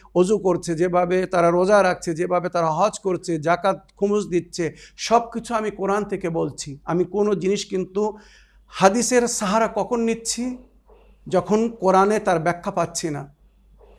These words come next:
আর যখন আমি হাদিস বলছি, তো এই হাদিসগুলো আমি আপ্রান্ত চেষ্টা করছি আমার মুসলমান ভাইদের হাদিসের বই থেকে বলার চেষ্টা করছি, যাহাতে তারা অমান্য না করতে পারে।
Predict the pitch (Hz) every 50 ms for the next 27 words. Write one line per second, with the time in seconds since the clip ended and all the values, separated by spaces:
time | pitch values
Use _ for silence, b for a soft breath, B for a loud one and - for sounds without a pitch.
0 | _ _ _ _ - 165 170 202 226 277 285 - - - - _ _ - - 135
1 | 175 165 196 196 185 180 180 - - 185 208 208 285 269 226 220 208 190 180 -
2 | - 247 233 - 226 214 151 156 175 180 208 254 233 196 185 190 196 214 202 196
3 | 202 - - - _ - 247 277 285 285 311 - - 269 220 - - 226 - 202
4 | 185 - - 214 - 180 175 180 180 175 196 190 - 254 247 247 240 226 202 190
5 | 190 214 202 262 294 b b b b b b - 175 196 208 262 240 285 254 226
6 | 214 233 240 240 226 208 214 208 196 196 196 190 185 190 196 180 - 196 165 -
7 | 165 165 143 - - 156 151 - 175 190 180 208 202 233 226 208 190 196 214 208
8 | - - 220 233 247 277 285 285 277 269 247 226 208 - 214 180 - 196 160 170
9 | 160 151 156